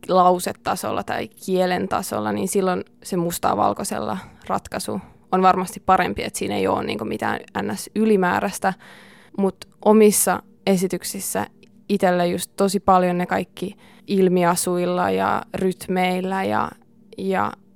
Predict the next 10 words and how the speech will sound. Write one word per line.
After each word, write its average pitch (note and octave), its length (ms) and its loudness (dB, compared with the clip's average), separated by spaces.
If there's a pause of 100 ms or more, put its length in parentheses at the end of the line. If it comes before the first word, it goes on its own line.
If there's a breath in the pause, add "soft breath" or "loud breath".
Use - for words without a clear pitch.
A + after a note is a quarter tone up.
rooleilla F#3 840 2 (240 loud breath)
leikittelyt F#3+ 640 0
on G3 120 -2
niin F#3+ 220 0
iso F#3+ 220 -4
osa G3 220 -6
sitä - 280 -8 (280 loud breath)
runoutta F#3+ 680 -2 (260 loud breath)
ja - 60 -8
kaikki, F#3+ 340 -2